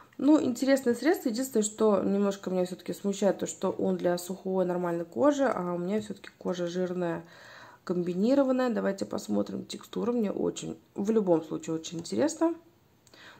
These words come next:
Слушайте, он такой прям как будто обычный крем. Я чё-то даже не представляю, как он будет пенообразовываться на лице. Очень интересно. В любом случае попробую. Хуже-то точно не будет. А, хуже бывает, наверное, когда крем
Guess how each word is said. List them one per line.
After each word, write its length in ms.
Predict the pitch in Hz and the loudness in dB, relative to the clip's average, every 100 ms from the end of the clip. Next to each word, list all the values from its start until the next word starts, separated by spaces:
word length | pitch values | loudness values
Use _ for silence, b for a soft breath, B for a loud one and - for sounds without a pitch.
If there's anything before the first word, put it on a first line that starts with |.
| - | -12
Слушайте, 360 | - 220 214 180 | -4 -4 0 0
он 140 | 175 | 0
такой 240 | 185 190 | -2 -4
прям 180 | 185 180 | -2 -2
как 180 | 170 180 | -2 -4
будто 260 | 185 185 180 | -4 -2 0
обычный 400 | 170 185 - 165 | 0 -2 -4 -4
крем. 320 | 170 185 254 | 0 2 2
Я 100 | 202 | 0
чё-то 180 | 175 170 | -2 -2
даже 260 | 170 170 | -2 0
не 320 | 175 170 175 | 0 2 0
представляю, 440 | 170 180 - 190 185 | -2 -6 0 0 0
как 120 | - | -2
он 140 | 170 | -2
будет 380 | 170 175 160 - - - | -2 -4 -6 -18 -14 2
пенообразовываться 1080 | 233 220 196 202 233 214 202 185 180 - | 6 8 8 8 8 8 10 10 8 4
на 100 | 196 | 2
лице. 460 | 190 185 - 214 262 | 2 2 0 4 6
Очень 360 | 262 208 220 214 | 6 4 2 -2
интересно. 420 | 208 196 175 180 | 0 2 2 2
В 40 | |
любом 240 | 196 208 220 | 2 2 2
случае 240 | 220 208 | 0 -2
попробую. 520 | 196 185 233 226 180 B B B - | -6 0 0 2 0 B B B -4
Хуже-то 400 | 262 240 220 208 | 0 0 -2 0
точно 320 | 220 214 208 | 2 2 0
не 140 | 196 | 0
будет. 340 | 185 220 226 214 | 0 -2 -2 -2
А, 240 | 175 175 170 | 2 2 2
хуже 300 | 170 220 208 | 0 0 0
бывает, 380 | 190 196 196 202 | 0 2 2 2
наверное, 340 | 175 175 170 | 0 0 -4
когда 360 | 170 170 175 175 | -6 -2 0 0
крем 520 | 175 180 185 180 | -2 -2 0 0